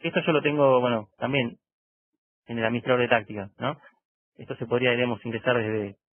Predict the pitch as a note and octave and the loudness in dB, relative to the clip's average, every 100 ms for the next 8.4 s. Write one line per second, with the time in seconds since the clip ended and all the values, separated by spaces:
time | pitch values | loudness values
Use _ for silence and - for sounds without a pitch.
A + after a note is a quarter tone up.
0 | _ - - - - _ _ _ _ _ | _ -14 -12 -14 -20 _ _ _ _ _
1 | _ _ _ - A2 A2 A2 G#2+ A2 A2 | _ _ _ -16 -8 -4 -4 -4 -2 0
2 | A2 E3 G3+ D3 B2+ B2+ B2+ D3 D3 D#3+ | 4 4 4 2 0 -4 -4 -2 0 0
3 | C3 G#2+ B2+ D#3 G#2+ F#2+ _ _ _ _ | -2 -4 -2 -2 -2 -6 _ _ _ _
4 | _ _ _ _ _ _ _ - C3+ B2+ | _ _ _ _ _ _ _ -10 0 2
5 | B2+ C#3+ C#3 B2 C3 D3 D3+ A#2+ C3 A#2 | 2 2 2 4 4 4 0 -2 0 0
6 | G#2 A#2+ A2+ B2 - D3 D#3 E3 D#3+ F3 | 0 -4 -2 -6 -6 -4 2 4 4 -4
7 | _ _ _ _ _ A#2+ A#2+ A#2+ B2 A#2+ | _ _ _ _ _ -6 -4 -4 -4 2
8 | C#3 D3 G3 | 4 6 2